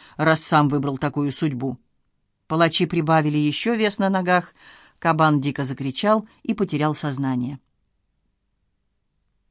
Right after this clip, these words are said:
Полицмейстер Агеев Василий Николаевич сидел в роскошном кабинете за своим рабочим столом, листал толстую папку с материалами о Соньке Золотой Ручке.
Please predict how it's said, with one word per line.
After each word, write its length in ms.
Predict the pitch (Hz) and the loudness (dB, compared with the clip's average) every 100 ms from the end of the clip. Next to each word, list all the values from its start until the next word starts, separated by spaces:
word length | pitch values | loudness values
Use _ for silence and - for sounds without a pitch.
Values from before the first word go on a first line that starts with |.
| _ _ _ _ _ _ _ _ _ - | _ _ _ _ _ _ _ _ _ 2
Полицмейстер 680 | 220 233 285 339 311 262 | 4 4 4 4 4 4
Агеев 560 | 233 180 180 180 190 - | 4 2 2 2 0 -6
Василий 440 | 214 170 165 202 185 | -6 -6 -2 -2 -2
Николаевич 560 | 156 156 147 185 202 | -2 0 0 0 -2
сидел 280 | - 165 180 | -4 -2 -2
в 40 | 160 | 0
роскошном 560 | 160 - 170 156 147 | -2 -2 -4 -2 -2
кабинете 720 | 139 143 160 233 262 254 247 - - - _ _ | -2 -2 2 2 2 0 0 -2 -20 -20 _ _
за 160 | - 220 | 0 0
своим 260 | 233 320 330 | 2 2 4
рабочим 440 | 254 262 262 262 | 4 2 4 2
столом, 600 | - 226 196 202 196 175 _ - | 4 2 4 4 4 -2 _ -2
листал 440 | 165 160 240 285 | -2 2 2 2
толстую 520 | - 214 208 - 208 | 2 0 0 0 0
папку 320 | 185 190 - 175 | 2 0 0 -4
с 100 | 160 | -4
материалами 720 | 151 147 160 220 220 208 196 - | -2 -2 0 0 2 -2 -4 -6
о 140 | 151 160 | -2 0
Соньке 400 | - 220 214 170 | 2 2 2 2
Золотой 420 | 165 160 196 190 | 2 0 2 2
Ручке. 460 | 196 175 - 107 | 0 -2 -6 -12